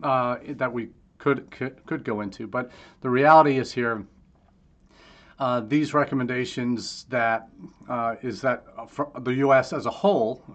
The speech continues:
government obviously needs to be a main driver in this, that these many entry points, uh, for people looking to come here for education of some kind that aren't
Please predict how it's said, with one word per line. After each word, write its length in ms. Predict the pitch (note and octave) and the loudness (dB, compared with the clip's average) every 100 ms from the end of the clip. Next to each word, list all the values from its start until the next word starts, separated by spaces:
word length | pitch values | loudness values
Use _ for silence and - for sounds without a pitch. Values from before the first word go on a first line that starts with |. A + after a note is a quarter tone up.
| A2+ | -4
government 400 | A#2+ B2 A#2+ C3 | -2 0 -2 -2
obviously 420 | A#2+ A2+ A#2 C3 | -2 -2 -6 -6
needs 220 | A#2 G2+ | -6 -8
to 60 | B2+ | -10
be 140 | A2+ | -8
a 200 | G#2+ G#2+ | -8 -6
main 220 | B2 G#2+ | -6 -6
driver 400 | G#2 A2+ B2+ A2 | -4 -2 -2 -2
in 80 | G#2 | -6
this, 240 | G2 G2 - - - - - - | -8 -12 -18 -20 -20 -20 -20 -4
that 440 | A#2+ A#2+ A#2 - - - - - - _ _ | 0 2 2 -2 -14 -20 -20 -20 -20 _ _
these 420 | - C#3 C3+ G#2 - - | -6 -4 -4 -8 -16 -16
many 520 | C3+ C#3 C3+ C3 C3+ C3+ | -8 -2 0 0 -4 -4
entry 340 | C#3+ C#3+ C3 | -4 -2 -6
points, 680 | A#2+ A2+ G#2+ G#2 - - - - | -6 -8 -8 -10 -16 -18 -20 -10
uh, 180 | A#2 A2 | -6 -6
for 540 | - - A2 A2+ G#2+ G2+ _ _ _ - | -6 -8 -4 -2 -4 -8 _ _ _ -8
people 260 | B2 B2 | -8 -6
looking 240 | A2+ A2 A2+ | -8 -8 -8
to 40 | |
come 220 | G#2 A#2 | -6 -6
here 140 | G#2+ A2 | -6 -10
for 240 | - A2+ | -8 -6
education 580 | A2 G#2 G2 G#2+ G#2 A2+ | -6 -8 -12 -12 -10 -14
of 120 | G2+ | -14
some 240 | - G2+ | -12 -12
kind 420 | G2+ - G2+ G2 F#2+ - - - - | -10 -8 -8 -10 -14 -20 -20 -20 -10
that 180 | - A2 - | -4 -4 -2
aren't 220 | B2+ B2+ | -2 -2